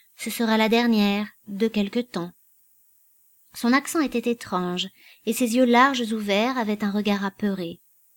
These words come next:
Vous ne nous quittez pas », s'écria Isabelle. « Je vais au couvent. » « Au couvent ? »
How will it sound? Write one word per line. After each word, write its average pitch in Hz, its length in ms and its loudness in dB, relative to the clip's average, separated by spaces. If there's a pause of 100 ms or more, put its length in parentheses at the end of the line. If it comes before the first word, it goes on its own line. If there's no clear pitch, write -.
(320)
Vous 240 140 6
ne 220 100 12
nous 196 100 6
quittez 202 280 0
pas », 403 320 6
s'écria 208 460 2
Isabelle. « 170 600 -2 (540)
Je - 120 2
vais 262 220 0
au 269 60 -2
couvent. » « 214 500 -2 (400)
Au 208 80 4
couvent ? » 190 400 2